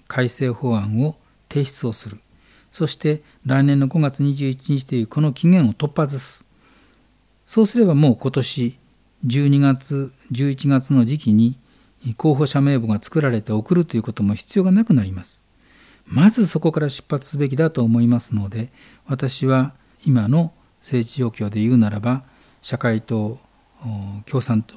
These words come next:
社の、社民党、共産党、そして民主党が、あ、心を一つにして、この裁判員制度の廃止、廃止ができなければ延期というところで、早くにその議決をすべきだと思っています。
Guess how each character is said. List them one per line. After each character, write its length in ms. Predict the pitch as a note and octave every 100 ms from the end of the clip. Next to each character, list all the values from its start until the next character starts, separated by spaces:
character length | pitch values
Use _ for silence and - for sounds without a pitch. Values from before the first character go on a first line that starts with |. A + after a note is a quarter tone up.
| -
社 180 | - A#2
の、 140 | G#2+
社 160 | - C3
民 220 | C#3+ C3+
党、 320 | C3 E3 D3+
共 220 | - G#2+
産 260 | G2 A2 G2
党、 220 | - G2+ - - - -
そ 120 | C#3+
し 100 | -
て 220 | - C#3
民 200 | A#2+ C3+
主 100 | C3
党 220 | - B2+
が、 220 | A#2+ C3 C#3 _ - - _
あ、 200 | B2 A2
心 300 | - - D3
を 60 | B2
一 200 | - G3
つ 120 | -
に 180 | C3+ B2
し 100 | -
て、 300 | - D3 D3 _ _
こ 80 | -
の 80 | C3+
裁 220 | C3 C3
判 220 | C3 C3
員 80 | C3
制 180 | - C3+
度 120 | B2
の 80 | A2
廃 220 | - D3
止、 240 | C3+ -
廃 220 | - D#3+ E3
止 140 | F3+
が 100 | F3
で 140 | F#3
き 100 | F#3
な 140 | A3 G#3+
け 120 | A#3
れ 80 | B3
ば 140 | E3
延 220 | B2 B2
期 120 | A2+ -
と 80 | - - - -
い 100 | E3
う 120 | D#3+
と 120 | D#3
こ 120 | D#3 D3+
ろ 140 | C#3
で、 260 | C3+ D3 - _
早 300 | - G3+ G#3+
く 160 | F#3+ G#3
に 240 | F3+ A#2+ - _ _
そ 180 | - C3
の 540 | B2+ B2+ A2 G#2 G#2
議 120 | G#2+
決 300 | B2+ D3 -
を 100 | C#3+
す 180 | C3 -
べ 120 | G#3
き 100 | G#3
だ 140 | F#3+ G3
と 100 | A#2
思 160 | G2+
っ 20 | -
て 180 | -
い 40 | G2
ま 120 | F2+
す。 200 | - _